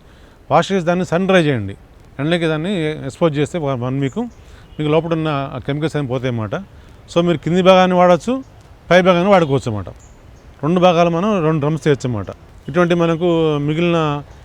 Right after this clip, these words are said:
పెయింట్ బకెట్స్ కానీ, పెరుగు బకెట్స్ కానీ మనం సమర్థవంతంగా వాడుకోవచ్చు ఈ టెర్రస్ ఫార్మింగ్లో. అదే రకంగా ఇక్కడ మీరు గమనిస్తే, ఇవన్నీ మనకు,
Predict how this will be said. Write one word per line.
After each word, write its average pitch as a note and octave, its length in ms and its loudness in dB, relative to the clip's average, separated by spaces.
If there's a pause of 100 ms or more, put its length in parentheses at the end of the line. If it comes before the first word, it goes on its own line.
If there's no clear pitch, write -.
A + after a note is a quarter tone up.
(260)
పెయింట్ D#3 220 0
బకెట్స్ C#3 340 -2
కానీ, C3 380 -4 (440)
పెరుగు D3+ 200 2
బకెట్స్ C3 320 -2
కానీ B2 260 -4
మనం D#3+ 380 -8 (580)
సమర్థవంతంగా C#3 500 -4
వాడుకోవచ్చు A2+ 560 -2 (280)
ఈ - 20 -12
టెర్రస్ B2+ 300 -4
ఫార్మింగ్లో. A2 440 -8 (520)
అదే D#3+ 160 2
రకంగా F#3 220 0
ఇక్కడ F3 180 -2
మీరు F3 220 0
గమనిస్తే, E3 500 -2 (800)
ఇవన్నీ E3 240 0
మనకు, F3+ 400 -2